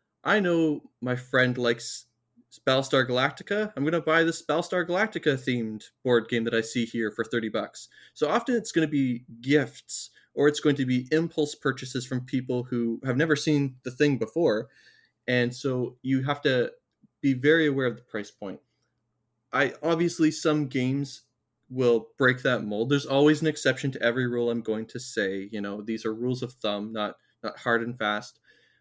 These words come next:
Uh, but I would say you're looking about twenty to forty bucks is what I would be hoping that my game would be priced at.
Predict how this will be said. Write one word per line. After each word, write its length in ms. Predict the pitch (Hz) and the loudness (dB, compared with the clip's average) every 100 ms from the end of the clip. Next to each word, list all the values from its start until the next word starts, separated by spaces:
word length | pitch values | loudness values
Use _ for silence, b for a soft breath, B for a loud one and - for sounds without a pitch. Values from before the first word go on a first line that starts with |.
| b - | b -8
Uh, 240 | 104 104 - | -6 -6 -4
but 100 | 113 | 0
I 120 | 135 | 2
would 120 | 160 | 0
say 500 | - 135 131 123 - - | 0 -2 0 -2 -6 -10
you're 140 | 123 | -4
looking 280 | 127 139 139 | -4 -2 -2
about 220 | 127 120 - _ | 2 0 -2 _
twenty 380 | - - 135 139 | -14 -4 -2 0
to 80 | 131 | -2
forty 340 | 127 127 117 | -6 -4 -4
bucks 400 | 107 107 104 - - | -4 -4 -4 -6 -8
is 200 | 110 113 | -6 -2
what 120 | 113 | 0
I 160 | 110 | 2
would 280 | 113 113 - _ _ _ _ | 0 -2 -6 _ _ _ _
be 160 | 127 113 | -4 -2
hoping 300 | 117 113 113 | -2 -2 -2
that 100 | 107 | -4
my 80 | 104 | -6
game 140 | 107 | -6
would 100 | 101 | -8
be 60 | - | -12
priced 300 | - - - | -10 -10 -10
at. 160 | - | -16